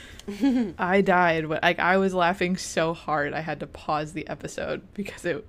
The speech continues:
Speaker 2: it just, like, took me. Um, so I think I'll just say some of those little, like,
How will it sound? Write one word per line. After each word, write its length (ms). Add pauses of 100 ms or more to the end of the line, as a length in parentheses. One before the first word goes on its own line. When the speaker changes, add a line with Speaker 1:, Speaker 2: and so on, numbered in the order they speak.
Speaker 2:
it 160
just, 200
like, 220
took 300
me. 280 (1000)
Um, 500 (760)
so 140
I 40
think 140
I'll 80
just 220
say 160
some 200
of 100
those 200
little, 200
like, 240